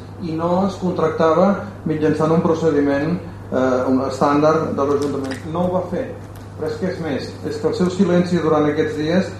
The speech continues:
a nosaltres ens esvera, perquè ens podia haver trucat i ens ho podia haver explicat millor. Cap de carrer, si hi ha una circumstància especial, la que sigui, que faci que això sigui aconsellable, senyor Masquet,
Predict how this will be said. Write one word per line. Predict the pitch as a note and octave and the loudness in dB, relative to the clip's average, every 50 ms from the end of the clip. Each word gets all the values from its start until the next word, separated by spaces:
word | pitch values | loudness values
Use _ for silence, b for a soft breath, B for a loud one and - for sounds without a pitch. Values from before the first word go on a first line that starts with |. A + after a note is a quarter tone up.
| - - - | -12 -10 -6
a | C#3 | -4
nosaltres | C#3+ C#3 C#3+ D3 D3 D3 D#3+ - - E3+ | -4 -2 2 2 2 4 4 2 2 2
ens | E3 - C#3+ | 0 0 0
esvera, | C#3+ C3+ B2 B2+ C3+ B2 A#2+ A#2+ A#2+ - - - - - - - - - | -2 -4 -2 -2 0 0 2 0 0 -2 -4 -8 -12 -12 -14 -14 -10 -4
perquè | - C#3 - D#3+ D#3+ D#3 - | -4 -4 -2 -2 -4 -4 -4
ens | - - - D#3+ | -8 -8 -8 -8
podia | D#3 D#3 E3 F3 | -6 -4 -4 -2
haver | F3 F3+ F3 E3+ | 0 0 0 -2
trucat | E3+ D#3 - F3+ F3 F3 | -2 -4 -4 -4 -4 -2
i | F3 D3+ | -2 -2
ens | - | -4
ho | D3 C3 D3 | -4 -4 -6
podia | D3+ D3+ D#3 E3 E3 | -6 -4 -4 -2 -2
haver | D#3+ D#3+ D3+ | -2 -2 -2
explicat | - - D#3+ C#3+ - D3+ C#3+ C#3+ | -4 -6 -6 -4 -4 -4 -4 -2
millor. | C#3 C#3 C3+ D3 E3 - C3 - - - - - - - - - - - - - - - - - - - - - - | -4 -4 -2 -2 -2 -2 -2 -4 -6 -10 -14 -14 -14 -14 -14 -14 -14 -14 -14 -14 -14 -14 -14 -14 -14 -14 -14 -10 -6
Cap | D3+ C#3+ - | -4 0 0
de | F3+ - | 0 0
carrer, | D3+ - A#2+ A#2+ - F#3+ G3 - - - - - - | 2 2 2 0 0 0 -4 -6 -8 -14 -14 -12 -10
si | - E3+ D#3 | -6 -4 0
hi | D#3 E3 | 2 4
ha | E3+ | 6
una | F#3+ G3+ G#3+ | 6 6 6
circumstància | G#3 - F#3+ D#3 - D#3+ D#3 D3+ D#3+ D3+ C#3+ D3 D3 | 4 4 2 0 0 0 0 0 0 0 0 -2 -4
especial, | C#3+ - D3 - - D3 C#3 B2 B2+ C3 | -4 -6 -8 -6 -4 -2 -2 -2 0 0
la | C#3+ D3 - | -2 -2 -2
que | - C3+ A#2 | -4 -6 -6
sigui, | - - - F3+ D#3+ B2+ A2 G#2+ G#2+ G#2+ G#2+ - - - - - - - - | -6 -8 -6 -6 -6 -6 -6 -6 -8 -8 -10 -12 -14 -14 -14 -14 -14 -14 -10
que | - D#3 D#3 - | -8 -8 -4 -2
faci | E3 D#3+ D#3+ D#3+ E3 D#3 - - | -2 -2 -2 -4 -6 -8 -6 -4
que | D#3+ D3+ C#3+ C#3 C3+ - C3+ | -2 0 0 -2 -4 -6 -10
això | - - E3 D#3+ - | -10 -10 -8 -8 -6
sigui | F3 E3+ D#3 D#3 C#3 | -8 -6 -4 -4 -4
aconsellable, | - - C3 B2 - C3 B2 B2+ C3 B2 A2 A2+ A2+ A#2 C#3 - - - - - - - - | -4 -4 -4 -6 -6 -4 -4 -2 -2 -4 -4 -6 -6 -6 -6 -6 -8 -10 -12 -14 -14 -12 -6
senyor | C#3 C3 C3 C3 C3 C3 | -4 -4 -2 0 -2 -2
Masquet, | C3 - - D3+ C#3+ D3 - - | -2 -2 -2 0 0 0 -2 -4